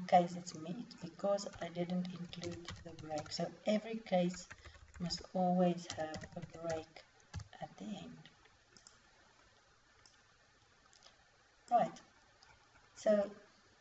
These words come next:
the basic format of a switch statement is that you have the word switch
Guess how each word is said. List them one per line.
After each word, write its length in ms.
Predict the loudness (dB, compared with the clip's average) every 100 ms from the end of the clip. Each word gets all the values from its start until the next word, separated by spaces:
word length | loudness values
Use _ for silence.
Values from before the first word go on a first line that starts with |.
| _ _ _ _ -10
the 80 | -6
basic 460 | 8 8 8 -2
format 580 | -6 0 4 6 4 6
of 140 | 2 2
a 40 |
switch 340 | -2 -4 -2
statement 480 | -2 0 -2 -2 -6
is 120 | -6 -4
that 180 | -4 0
you 60 |
have 240 | 2 2 0
the 60 |
word 300 | -4 -4 -4
switch 520 | -2 -2 -2 -4 -6